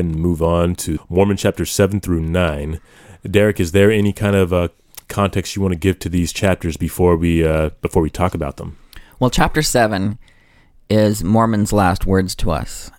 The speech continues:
Speaker 2: And then chapters eight and nine are Moroni's finishing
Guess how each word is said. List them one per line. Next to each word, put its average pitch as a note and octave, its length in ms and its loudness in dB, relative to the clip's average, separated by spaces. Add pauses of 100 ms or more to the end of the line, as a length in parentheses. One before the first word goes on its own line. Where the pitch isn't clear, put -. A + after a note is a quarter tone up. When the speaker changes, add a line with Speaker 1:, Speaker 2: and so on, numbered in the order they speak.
(100)
Speaker 2:
And G2+ 120 2
then F#2+ 140 2
chapters G2 420 -2
eight G2+ 160 0
and G2 140 2
nine F#2 540 2
are E2+ 540 -2
Moroni's F#2 680 0
finishing F#2+ 880 -2